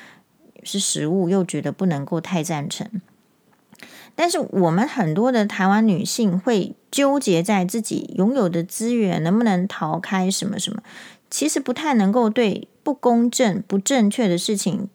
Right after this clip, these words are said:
大声的挞伐。这个阿嬷历经了这么多年的辛苦，照养、照顾这个家庭，年纪一大把了，最后她愿意挺身而出来挞伐这个老公，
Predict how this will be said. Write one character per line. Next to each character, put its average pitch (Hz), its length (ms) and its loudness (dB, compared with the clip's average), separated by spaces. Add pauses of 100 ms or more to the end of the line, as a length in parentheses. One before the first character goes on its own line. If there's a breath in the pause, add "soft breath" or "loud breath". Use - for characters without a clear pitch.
(100)
大 202 260 0
声 190 240 0
的 175 140 0
挞 170 380 -4
伐。 - 300 -10 (460 loud breath)
这 403 140 2
个 269 120 -2
阿 180 260 2
嬷 220 240 4
历 254 200 2
经 220 280 2
了 190 120 4
这 185 160 -2
么 202 200 4
多 196 200 2
年 160 220 2
的 160 100 0
辛 190 340 2
苦， - 260 -2
照 208 240 2
养、 190 280 -4
照 240 220 0
顾 - 160 -6
这 190 160 -4
个 175 100 2
家 175 320 -2
庭， 185 360 -2
年 202 260 4
纪 285 160 -2
一 - 140 -2
大 196 320 2
把 - 160 -4
了， - 180 -8
最 233 380 0
后 226 260 0
她 208 300 0
愿 214 280 2
意 196 120 2
挺 202 280 -4
身 208 160 0
而 165 220 4
出 196 300 -2 (420 loud breath)
来 185 300 0
挞 214 320 0
伐 156 200 -2
这 190 120 -2
个 175 80 0
老 156 240 -2
公， 160 440 -2